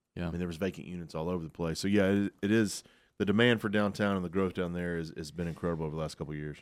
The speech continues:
Speaker 1: Can you think of anywhere in Memphis or Jackson that's kinda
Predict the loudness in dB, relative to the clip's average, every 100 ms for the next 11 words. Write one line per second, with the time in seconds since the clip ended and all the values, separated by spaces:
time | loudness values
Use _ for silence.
0 | _ _ -8 -4 0 0 4 6 8 8
1 | 8 4 _ -8 0 4 4 4 4 4
2 | 2 -2 0 0 0 0 0 0 -2 -4
3 | 0 0 0 -2